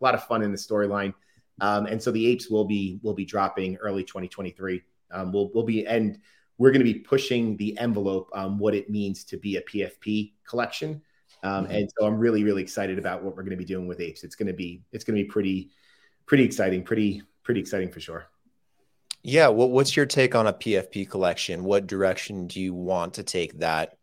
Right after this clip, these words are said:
Speaker 2: And, uh, how would you explain that to someone that maybe hasn't heard the term before?
Speaker 1: So for, for me, I think it's, it's, um, when we looked at the Bull Project,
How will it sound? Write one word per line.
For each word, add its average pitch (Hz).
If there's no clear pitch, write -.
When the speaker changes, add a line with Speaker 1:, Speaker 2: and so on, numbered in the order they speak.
Speaker 2:
And, 80
uh, 80
how 98
would 92
you 101
explain 85
that 76
to -
someone 80
that 78
maybe 80
hasn't 80
heard 78
the 73
term 80
before? -
Speaker 1:
So 170
for, -
for -
me, 156
I 139
think 113
it's, 104
it's, 107
um, 104
when 123
we 139
looked 170
at -
the 110
Bull 107
Project, 90